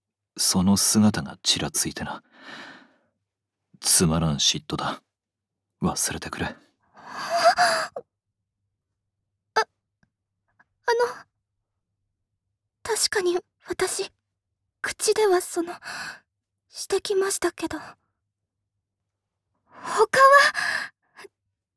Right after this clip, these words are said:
Speaker 2: 初めてなので。
Speaker 1: ああ。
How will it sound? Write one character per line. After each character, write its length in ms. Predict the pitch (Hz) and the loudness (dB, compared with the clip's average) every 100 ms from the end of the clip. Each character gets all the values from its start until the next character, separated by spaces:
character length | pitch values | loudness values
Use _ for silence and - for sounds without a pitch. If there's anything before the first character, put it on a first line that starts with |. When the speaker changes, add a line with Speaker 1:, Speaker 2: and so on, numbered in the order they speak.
| _ _ _ _ | _ _ _ _
Speaker 2:
初 500 | - - - 440 - | -18 -12 -6 -4 2
め 180 | 494 440 | 4 2
て 180 | - 415 | 2 0
な 220 | 370 370 | 2 0
の 180 | 330 330 | -2 -4
で。 140 | 349 349 - _ _ _ _ _ _ _ _ _ _ _ _ _ _ _ _ _ | -6 -10 -18 _ _ _ _ _ _ _ _ _ _ _ _ _ _ _ _ _
Speaker 1:
あ 20 | - | -8
あ。 640 | 156 - - - - | -8 -10 -18 -20 -20